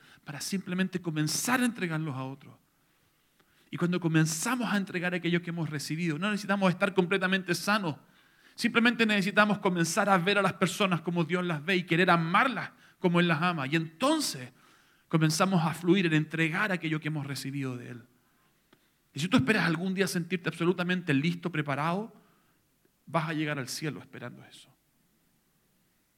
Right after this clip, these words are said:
Pero vas a descubrir lo que significa vivir una vida sin propósito.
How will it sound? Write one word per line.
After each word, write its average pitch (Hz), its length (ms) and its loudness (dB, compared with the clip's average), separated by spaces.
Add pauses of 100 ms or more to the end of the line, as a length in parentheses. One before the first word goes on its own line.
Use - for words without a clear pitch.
(680)
Pero 139 160 -6
vas 151 160 0
a 151 60 -2
descubrir 143 460 -4
lo 143 100 -6
que 135 60 -12
significa 139 520 -8
vivir 139 240 -2
una 131 160 -8
vida 131 220 -4
sin 127 220 -10
propósito. - 640 -18